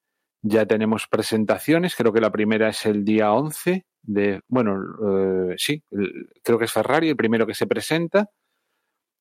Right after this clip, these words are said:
y ya también tendremos la primera y segunda sesión de test, con lo cual,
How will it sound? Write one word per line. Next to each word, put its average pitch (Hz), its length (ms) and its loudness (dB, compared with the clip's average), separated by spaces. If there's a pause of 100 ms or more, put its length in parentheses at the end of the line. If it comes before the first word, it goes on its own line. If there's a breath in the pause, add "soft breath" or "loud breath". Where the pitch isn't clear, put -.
y 131 100 2
ya 135 120 6
también 120 300 2
tendremos 117 520 2
la 110 160 2
primera 113 480 2
y 110 80 0
segunda 110 480 2
sesión 113 360 -2
de 117 100 6
test, 175 320 2
con 117 180 2
lo 104 120 0
cual, 101 840 0